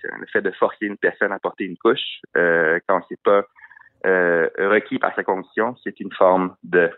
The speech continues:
maltraitance. Et ça, je pense que c'est, c'est important qu'on le, qu'on le, qu'on le dénonce haut et fort. Maintenant, il peut y avoir, il peut très bien avoir des raisons médicales concernant l'état de la personne qui nécessite le port, euh, euh,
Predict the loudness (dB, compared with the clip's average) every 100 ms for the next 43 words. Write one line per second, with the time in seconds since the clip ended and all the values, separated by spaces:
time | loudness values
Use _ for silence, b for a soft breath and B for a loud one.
0 | _ -2 0 0 -2 -2 -4 -8 -16 -12
1 | -8 -4 -4 -2 -4 -6 -12 -8 -8 -10
2 | _ -6 -4 -2 0 -2 0 -2 0 0
3 | 0 0 0 0 -4 B B B -2 2
4 | 2 2 2 2 0 -2 -4 -4 -6 -6
5 | -8 -4 0 2 2 0 0 0 -2 -8
6 | -4 -2 0 -2 -2 B B 0 0 2
7 | 0 0 0 2 2 0 -6 -18 -4 -2
8 | 0 -2 0 -2 -2 -6 -6 -8 -12 -10
9 | -12 -8 0 0 2 -2 -2 -2 -2 -2
10 | -2 -2 -2 -4 -4 -6 -6 -10 -10 -10
11 | -6 -6 -4 -2 2 2 0 -4 -8 _
12 | _ _ _ -4 -2 -2